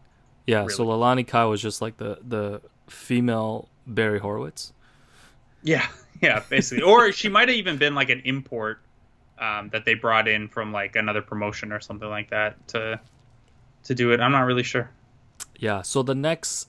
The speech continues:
Speaker 1: match is the tag team championship match between Men on a Mission,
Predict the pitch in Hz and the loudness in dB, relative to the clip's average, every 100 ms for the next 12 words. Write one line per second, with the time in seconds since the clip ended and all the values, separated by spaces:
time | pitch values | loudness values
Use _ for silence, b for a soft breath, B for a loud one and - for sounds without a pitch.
0 | _ 135 120 123 - 107 107 104 - 113 | _ -4 0 0 -2 -8 -4 -6 -2 -2
1 | 107 - 107 104 104 - - 104 104 101 | -2 -6 -6 -6 -8 -14 -6 -6 -6 -8
2 | 107 104 101 - 101 - 104 98 104 _ | -8 -8 -10 -10 -14 -10 -8 -10 -12 _
3 | _ 120 117 139 131 117 113 110 123 120 | _ -2 0 0 -2 -2 -4 -4 -6 -8